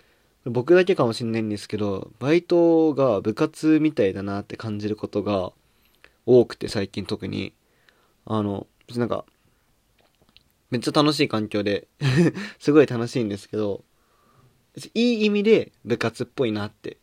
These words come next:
感じることがあって、特にその理由とかはないんですけど、なんか、感じますね。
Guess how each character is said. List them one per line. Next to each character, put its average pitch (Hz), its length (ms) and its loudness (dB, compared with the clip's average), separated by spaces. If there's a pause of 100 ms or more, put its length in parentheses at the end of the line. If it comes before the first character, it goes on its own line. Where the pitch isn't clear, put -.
(120)
感 104 240 -8
じ 101 100 -10
る 101 80 -10
こ 107 140 -10
と 107 100 -10
が 95 100 -8
あ 90 40 -10
っ - 40 -20
て、 - 380 -12 (920)
特 185 160 2
に 147 60 6
そ 139 120 -2
の 127 60 0
理 127 100 2
由 175 160 10
と 175 140 2
か 120 100 2
は 101 500 -6
な 117 100 -6
い 113 60 -6
ん 110 80 -6
で 104 80 -8
す - 120 -16
け 104 100 -8
ど、 95 240 -8 (680)
な 101 60 -16
ん - 40 -20
か、 - 160 -18 (480)
感 131 220 0
じ 123 100 2
ま 120 100 0
す 117 120 -8
ね。 95 200 -12